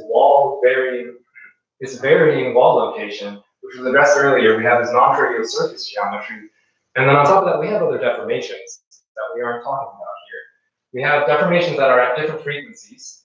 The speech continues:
and even at the same frequency, we have deformations that aren't in traveling wave style. They could be large vibration type. And so what all this tells us is that a subtle near wall feature might not get picked out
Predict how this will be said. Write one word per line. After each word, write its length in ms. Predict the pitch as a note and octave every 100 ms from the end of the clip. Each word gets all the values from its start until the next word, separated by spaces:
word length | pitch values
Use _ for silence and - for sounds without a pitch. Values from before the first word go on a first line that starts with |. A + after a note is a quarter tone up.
| - B2+
and 120 | D#3+
even 140 | D#3
at 160 | A2+ -
the 60 |
same 340 | - E3+ A3+ -
frequency, 520 | C#3+ - A2+ - A2
we 80 | A2+
have 140 | A#2
deformations 680 | A2+ A#2 B2 B2+ B2 A#2+ A2+
that 100 | A2+
aren't 300 | A#2 - -
in 60 | -
traveling 460 | C3+ B2+ A#2+ A2+ A2+
wave 240 | B2 A#2
style. 560 | - C3+ C3 - - - -
They 60 |
could 80 | -
be 160 | A2+ -
large 380 | A#2+ B2 A#2+ A#2+
vibration 580 | - - A#2 - G2+ G2
type. 220 | G2 G2 - - _ _ _ _ _ C3
And 120 | C3
so 460 | D3 C#3+ C#3 C#3
what 160 | C#3 E3+
all 220 | - F#3+
this 200 | F3 -
tells 260 | D#3 E3 D#3+
us 160 | B2
is 220 | - - -
that 160 | A2+ - -
a 40 |
subtle 800 | - - - - - B2+ - - A#2
near 260 | D#3+ E3
wall 240 | - C#3+ D3
feature 360 | D#3 - G#2+ - _ _
might 200 | C3 E3+
not 200 | F3 F3
get 220 | D#3 D#3 -
picked 240 | C#3 -
out 280 | C3 -